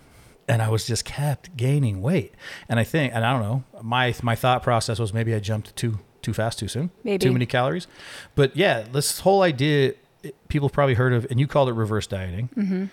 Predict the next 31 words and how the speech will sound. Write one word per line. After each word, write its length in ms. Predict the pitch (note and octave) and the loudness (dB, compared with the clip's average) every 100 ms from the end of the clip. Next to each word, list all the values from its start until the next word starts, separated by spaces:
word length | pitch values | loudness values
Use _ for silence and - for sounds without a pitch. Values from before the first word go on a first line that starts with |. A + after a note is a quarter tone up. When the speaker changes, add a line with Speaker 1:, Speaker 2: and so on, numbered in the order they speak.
| - - | -12 -4
Speaker 1:
And 100 | A#2 | 0
I 80 | F3 | 2
actually 200 | - B2 | 2 0
had 120 | A2 | 0
no 240 | A#2+ B2+ | -2 -2
idea 320 | B2 A2 A2 G2+ | -2 -2 -4 -4
what 300 | G2 G#2+ B2+ | -4 -6 -6
that 260 | A2 - | -8 -6
meant. 240 | G#2+ G2 - | -6 -6 -4
I 120 | B2 | 0
just 180 | B2+ - | 0 2
saw, 380 | B2+ B2 A#2 A2 | 4 4 4 2
there's 200 | B2+ A2+ | 0 0
that 140 | A#2+ | 0
other 160 | A#2+ A#2 | 0 0
dude 400 | A#2+ A#2+ A#2 A2 | 0 0 0 0
on 220 | A2+ G#2+ | -2 -2
YouTube. 480 | G#2+ - A2+ A2 G#2+ | -2 -4 -2 -2 -4
He's 120 | G#2+ | -6
like, 200 | G#2 G#2 | -10 -8
"Get 180 | - - | -8 -8
shredded, 460 | F#3+ E3+ C#3+ A#2+ | -6 -4 -4 -6
eating 200 | - C3+ | -4 0
Speaker 2:
Yeah. 180 | G3+ - | 2 2
Speaker 1:
more 80 | - | 2
food," 420 | F3+ F3+ D3+ A#2+ | 2 2 2 0
right? 240 | A#2 C3+ D3+ | 0 0 0
And 100 | C3+ | -4
I'm 120 | C3 | -4
like, 280 | B2+ A#2+ B2 | -2 -2 -2
"Okay, 520 | C3 B2+ B2 B2 | -2 0 2 2